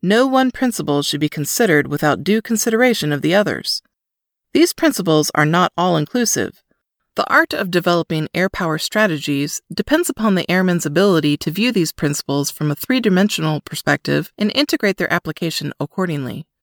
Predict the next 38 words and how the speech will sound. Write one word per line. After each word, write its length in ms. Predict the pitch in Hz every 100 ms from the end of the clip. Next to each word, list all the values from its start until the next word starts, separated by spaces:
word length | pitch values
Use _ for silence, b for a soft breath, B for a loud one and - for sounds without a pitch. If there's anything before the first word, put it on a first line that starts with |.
| _ _ _ _ -
The 80 | 202
principles 460 | 330 - 302 233
of 120 | 170
war, 460 | 175 208 147 151 151 -
combined 400 | 180 175 180 170
with 120 | 156
the 120 | 156
additional 400 | 147 170 - 151
tenets 420 | - 185 165 147
of 120 | 143 -
air 100 | 175
power 380 | 208 170 143 147
discussed 480 | 156 - 160 151 -
elsewhere, 540 | 202 220 - 123 156 - _ -
provide 300 | 240 285 330
the 80 | 208
basis 440 | 220 233 - 165
for 160 | - 170
a 100 | 156
sound 440 | - 190 196 202 -
and 120 | 170
enduring 420 | 156 170 196 180
doctrine 540 | 175 208 - 151 151
for 160 | - 147
the 140 | 156 -
air, 320 | 165 196 190
space, 500 | - - 170 160 - 156
and 120 | 156
cyberspace 580 | 208 240 208 - 151 -
forces 500 | 160 151 143 139 -
of 100 | 147
America's 480 | 143 156 165 - 139
joint 260 | 143 139 -
force. 460 | 202 156 - - - _ _ _ _
Reference, 640 | - 202 - 151 139 - - _ -
Volume 400 | 151 190 226 214
one 400 | 165 151 151 - 143
dash 380 | 151 147 151